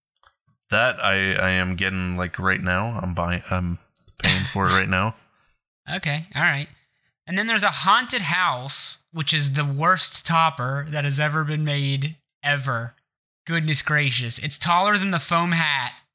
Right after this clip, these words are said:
Speaker 2: and it's a big, boxy, cartoony, haunted house with bats full. Look, oh my gosh, if you count in the, in the volume, in the volumetric space of this topper, if you count the space that the bats take up,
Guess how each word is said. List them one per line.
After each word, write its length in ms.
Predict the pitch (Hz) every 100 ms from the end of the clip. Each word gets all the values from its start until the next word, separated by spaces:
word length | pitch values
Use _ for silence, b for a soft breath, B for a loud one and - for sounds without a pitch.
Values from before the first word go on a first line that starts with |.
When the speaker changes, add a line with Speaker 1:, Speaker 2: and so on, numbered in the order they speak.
| _ -
Speaker 2:
and 120 | 147
it's 80 | 139
a 20 |
big, 320 | 143 165 143
boxy, 500 | 156 156 160 - 160
cartoony, 800 | 139 160 147 156 151 147 143 139 - _ _
haunted 420 | - 147 147 139 127
house 580 | 127 120 120 147 - -
with 140 | 131 123
bats 320 | - 160 - -
full. 160 | 135
Look, 180 | - 202 B B 147
oh 120 | 254 320
my 140 | 285
gosh, 420 | 220 294 233 -
if 160 | 233 226
you 120 | 277
count 360 | 294 302 302 - B B B -
in 100 | 226
the, 240 | 220 180 -
in 120 | 226
the 80 | 220
volume, 800 | 180 180 254 302 208 151 143 156 170 190
in 100 | 220
the 40 | 190
volumetric 600 | 170 247 277 254 202 -
space 680 | - 196 151 131 - - _ -
of 220 | 170 156
this 160 | 175 165
topper, 460 | - 160 160 127
if 180 | - 131
you 140 | - 185
count 520 | - 165 190 214 - _ _ _ _
the 100 | 170
space 340 | 165 - 180 165
that 100 | 175
the 80 | 143
bats 340 | 143 160 -
take 240 | - 202
up, 220 | 226 233